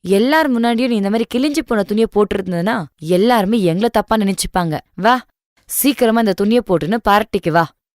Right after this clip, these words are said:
மீனாக்கு அந்த துணியை போட்டுக்கிறதுக்கு ஒரு சந்தோஷமும் இருக்கல. ஏன்னா மீனாக்கு தெரியும் அந்த வினிதா வந்து இந்த துணியை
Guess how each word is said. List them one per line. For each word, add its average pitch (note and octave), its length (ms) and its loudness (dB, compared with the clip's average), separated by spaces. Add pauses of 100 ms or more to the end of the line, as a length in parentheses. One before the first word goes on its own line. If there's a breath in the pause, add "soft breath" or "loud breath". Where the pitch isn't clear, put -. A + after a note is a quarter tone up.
(160)
மீனாக்கு C#4+ 520 0
அந்த G#3 220 2
துணியை A#3 260 0
போட்டுக்கிறதுக்கு G3 680 -2
ஒரு G3 280 2
சந்தோஷமும் E3 640 -2
இருக்கல. A3+ 320 -2 (120)
ஏன்னா G3 300 0
மீனாக்கு C4+ 460 2
தெரியும் E3 360 0
அந்த F3+ 140 0
வினிதா A3+ 380 -2
வந்து F3+ 200 -2
இந்த G#3 140 -2
துணியை E3+ 320 -2